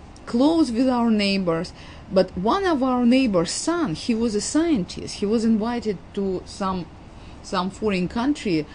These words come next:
to, uh, to lecture, and he brought from this country, he brought a pineapple. And we,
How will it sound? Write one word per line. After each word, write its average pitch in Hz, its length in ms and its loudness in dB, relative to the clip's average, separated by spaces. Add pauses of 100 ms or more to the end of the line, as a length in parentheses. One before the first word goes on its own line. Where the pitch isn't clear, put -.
(240)
to, 180 380 2 (420)
uh, 156 500 2
to 175 160 -2
lecture, 196 680 0
and 185 160 -2
he 285 200 4
brought 233 580 2
from 185 460 -2
this 170 180 -2
country, 349 420 -4
he 208 180 -4
brought 254 300 0
a 254 160 2 (880)
pineapple. 247 680 0 (1000)
And 180 280 0
we, 320 340 6